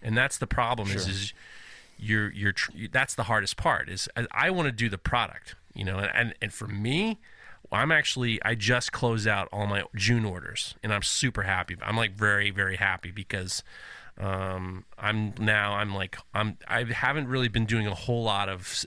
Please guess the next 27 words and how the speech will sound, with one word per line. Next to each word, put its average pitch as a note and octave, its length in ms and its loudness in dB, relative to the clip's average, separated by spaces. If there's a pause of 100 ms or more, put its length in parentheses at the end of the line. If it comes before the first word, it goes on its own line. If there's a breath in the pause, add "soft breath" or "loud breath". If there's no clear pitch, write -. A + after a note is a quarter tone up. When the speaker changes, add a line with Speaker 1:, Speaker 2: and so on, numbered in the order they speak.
(100)
Speaker 1:
of, G2 440 -4
uh, G2 300 -10 (460)
upselling A2 600 0
through G#2+ 140 -6
the G2+ 80 0
holidays A#2+ 420 0
because G#2+ 460 -2 (400 loud breath)
I'm G2+ 120 -2
trying A2 280 2
to A2+ 60 4
cut - 340 -2
through A#2+ 460 0 (320)
everything. B2+ 500 0
So G#2+ 320 0 (340 loud breath)
I'm, A2+ 200 2
like, A#2+ 180 2
kind A#2 140 4
of G#2 180 -2
blasting G#2+ 480 2
through A2 540 -2 (240)
all A2+ 160 2
my A2+ 140 0
old G#2+ 280 -4
stuff D3 300 0
so A#2 160 0
we G#2+ 100 0
can, G#2+ 260 0